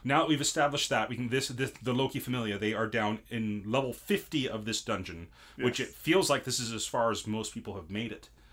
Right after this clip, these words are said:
Speaker 1: Um, 'cause they're the most powerful clan around. They've, they established the most powerful Familia around.
Speaker 2: Mm-hmm.
Speaker 1: Um, and as they are at their campsite at the entrance to the,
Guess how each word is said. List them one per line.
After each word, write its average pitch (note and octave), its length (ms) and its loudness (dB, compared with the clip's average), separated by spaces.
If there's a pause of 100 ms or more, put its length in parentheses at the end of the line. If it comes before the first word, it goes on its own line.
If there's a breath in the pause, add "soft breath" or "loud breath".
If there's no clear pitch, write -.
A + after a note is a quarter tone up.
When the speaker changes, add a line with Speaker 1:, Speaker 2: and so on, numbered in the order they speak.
(400 loud breath)
Speaker 1:
Um, G2 360 0
'cause A2 200 -6
they're A#2+ 120 2
the G#2+ 80 -2
most G#2 200 -4
powerful G#2+ 280 0
clan F#2+ 280 -6
around. G#2+ 340 2
They've, F2+ 300 -8
they G2 100 -4
established F2+ 480 -4
the G#2 60 -8
most G2+ 240 -6
powerful F#2+ 440 -2
Familia F2+ 600 -8
around. F#2+ 440 0 (380 loud breath)
Speaker 2:
Mm-hmm. C3+ 240 -2
Speaker 1:
Um, G#2+ 760 2 (160)
and A#2+ 640 0 (100)
as A#2 300 4
they B2+ 140 0
are A#2 180 4
at - 120 -4
their G2 140 -2
campsite A2+ 560 -2
at G#2 120 -6
the G#2 180 -4
entrance G#2+ 640 -4 (300)
to G#2 480 0 (260)
the, G2 600 -4